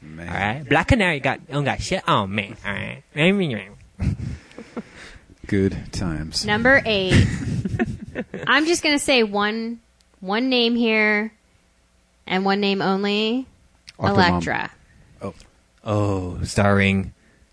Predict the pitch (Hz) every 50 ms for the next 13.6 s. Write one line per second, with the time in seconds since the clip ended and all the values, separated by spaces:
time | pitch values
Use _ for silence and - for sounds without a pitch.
0 | _ _ - - 95 92 95 101 101 95 - 135 127 120 113 139 143 147 151 151
1 | 123 107 98 92 92 92 87 - _ _ _ - - - - - - - - -
2 | - - - _ _ - - - - - - - _ _ _ _ _ _ 220 -
3 | 190 202 202 233 - - 254 262 240 214 277 285 269 - 294 254 254 262 269 -
4 | - 233 208 196 185 180 180 175 175 170 190 - _ _ _ _ _ _ _ _
5 | _ _ _ _ - 151 156 143 302 311 - 320 302 285 277 269 262 277 - 170
6 | 190 294 269 269 262 262 262 247 - - - 190 214 214 214 - - 220 208 208
7 | 208 208 208 202 202 190 185 190 196 190 190 131 151 180 196 196 185 156 - 160
8 | 151 139 131 117 104 113 110 127 143 165 190 - - - - 156 151 143 139 131
9 | 127 123 117 113 117 113 110 101 - - 131 - _ - 95 95 98 92 92 92
10 | 92 92 87 87 87 - 185 220 277 330 392 415 415 - - 349 339 320 302 294
11 | 277 262 254 254 240 240 240 233 226 220 220 214 208 208 214 214 - - - -
12 | 202 208 214 214 - - - 202 214 226 262 285 - - - 226 202 196 175 185
13 | 185 180 175 175 170 165 165 160 156 156 151 147